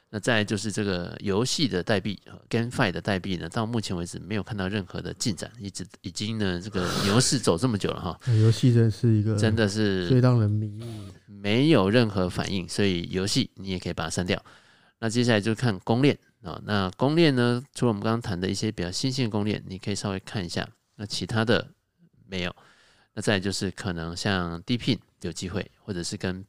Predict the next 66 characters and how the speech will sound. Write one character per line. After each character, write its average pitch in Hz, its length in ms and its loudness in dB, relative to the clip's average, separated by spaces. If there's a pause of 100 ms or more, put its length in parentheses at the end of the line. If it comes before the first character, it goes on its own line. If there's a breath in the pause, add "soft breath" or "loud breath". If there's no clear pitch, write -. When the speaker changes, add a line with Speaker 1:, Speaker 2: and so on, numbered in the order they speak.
Speaker 1:
比 92 140 -6
特 123 100 -2
币 117 180 0
相 104 280 -2
关 101 180 -2
的， 101 180 -2 (300)
呃， 82 120 -20
新 127 280 -2
的 113 240 0 (120)
叙 - 260 -4
事 - 260 -6
啊。 85 160 -10 (140)
Speaker 2:
现 170 240 6
在 165 180 10
就 156 120 8
是 156 180 8
比 123 100 6
较 123 140 6
像 127 240 4
是 127 220 2
这 127 100 4
个， 107 800 0
现 196 100 10
在 185 60 10
状 185 180 8
态 180 100 10
应 160 60 8
该 156 100 10
就， 151 80 8 (500)
如 151 120 2
果 160 120 12
真 147 140 6
的 147 80 8
要 139 80 8
过， 147 280 4
列 156 180 8
比 110 140 4
过 135 200 4
去， 127 200 2
就 120 120 6
是 117 220 2 (360 soft breath)
类 135 180 8
似 117 340 4
一 120 100 4
九 - 280 -4
年 107 120 -8 (220)
啊， - 240 -20
Speaker 1:
嗯。 107 160 -18
Speaker 2:
就 123 80 -2
一 131 100 6
九 123 160 4
年 98 260 2 (640)
降 120 220 8
息 107 200 2
前 104 280 0
的 101 220 0
状 104 320 4
态 110 220 0
啦。 - 200 -10 (240)
对， 113 100 2
Speaker 1:
啊。 101 40 4
Speaker 2:
所 139 160 8
以 127 180 10 (180)
一， 139 300 -12
所 147 100 4
以 135 180 6